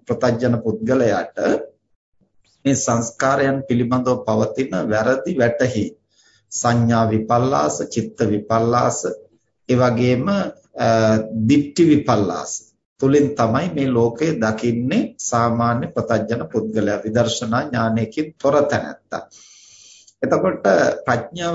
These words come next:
දියුණු කරන්නට අවශ්‍ය නම් මේ විපරීත සංඥා වෙනුවට නිවැරදි සංඥා වලින් ලෝකය දකින්නට ඕන.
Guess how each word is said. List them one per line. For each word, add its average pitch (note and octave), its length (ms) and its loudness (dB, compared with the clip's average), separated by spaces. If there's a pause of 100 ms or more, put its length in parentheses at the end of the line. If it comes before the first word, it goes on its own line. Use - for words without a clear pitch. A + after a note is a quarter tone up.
දියුණු C3+ 400 2
කරන්නට D3 460 0
අවශ්‍ය C#3 500 0
නම් D3 320 -2
මේ B2+ 160 2
විපරීත D3+ 640 2
සංඥා C3+ 680 -2
වෙනුවට B2 540 -2 (140)
නිවැරදි C#3 500 0
සංඥා C#3+ 520 -2
වලින් C3 300 -2
ලෝකය C3 400 -2
දකින්නට A#2+ 640 -2
ඕන. - 200 -20